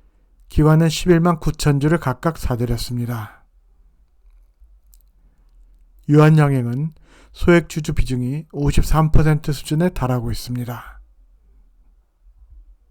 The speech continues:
글로벌 이코노믹은 스톡 티비가 특허 출원한 비엠 모델을 이용해 동영상을 제작하고 있습니다.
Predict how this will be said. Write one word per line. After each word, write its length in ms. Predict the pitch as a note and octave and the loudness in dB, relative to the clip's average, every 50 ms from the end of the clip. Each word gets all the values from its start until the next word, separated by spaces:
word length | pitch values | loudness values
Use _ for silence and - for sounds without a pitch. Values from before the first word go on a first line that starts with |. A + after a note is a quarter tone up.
| _ _ _ _ _ _ _ _ _ _ _ _ _ _ _ _ _ _ _ _ _ _ _ _ _ _ _ _ _ _ _ _ _ _ _ _ - _ _ | _ _ _ _ _ _ _ _ _ _ _ _ _ _ _ _ _ _ _ _ _ _ _ _ _ _ _ _ _ _ _ _ _ _ _ _ -20 _ _
글로벌 440 | - - D#3 D#3 D#3+ D#3 F3 E3+ D3+ | 0 4 6 6 8 8 6 6 4
이코노믹은 760 | C3+ - - C#3 C#3 C3 B2+ B2 A2 A#2+ B2 C#3 D#3 F3 F3+ - _ _ _ _ _ _ | 2 0 0 0 0 0 0 -2 -4 -4 -4 -4 -4 -6 -6 -10 _ _ _ _ _ _
스톡 320 | - - - - F#3 - - | -12 -12 -2 0 0 0 2
티비가 380 | - F3+ D#3+ D#3+ D3+ D3 D#3 D3+ | 2 2 4 4 4 2 2 0
특허 300 | - - - - E3 D#3 | 0 -2 -2 -2 -4 -4
출원한 440 | - - D#3+ D#3 D#3 E3 E3 D#3 D#3 | -2 0 0 0 0 0 0 0 0
비엠 260 | - C#3 C#3 C#3 C#3 | 2 2 2 2 2
모델을 460 | C#3 C#3 B2+ B2+ C3+ C#3 D#3 D#3 D3 | 0 0 -2 -2 -2 0 0 -2 -2
이용해 640 | C3+ C3 B2 A#2+ A#2 A#2 A2+ A2+ A#2 C3 D3 D3+ - _ _ _ - - - _ - - | -4 -4 -4 -4 -4 -4 -6 -8 -8 -8 -10 -10 -12 _ _ _ -20 -20 -20 _ -6 0
동영상을 560 | - D3 D3 D3+ D3+ D3+ D3 - D3 D#3 E3 | 4 6 6 6 6 6 4 4 4 2 2
제작하고 580 | D#3+ - C#3+ B2 C3+ B2+ - C#3 C#3 C3+ D#3+ D#3+ | 2 0 0 0 0 -2 -2 -2 -2 0 0 0
있습니다. 680 | C#3+ - - B2+ B2+ B2 A#2 A#2+ A#2 A2 A2 - - | -2 -2 -4 -6 -6 -6 -6 -8 -10 -12 -14 -16 -20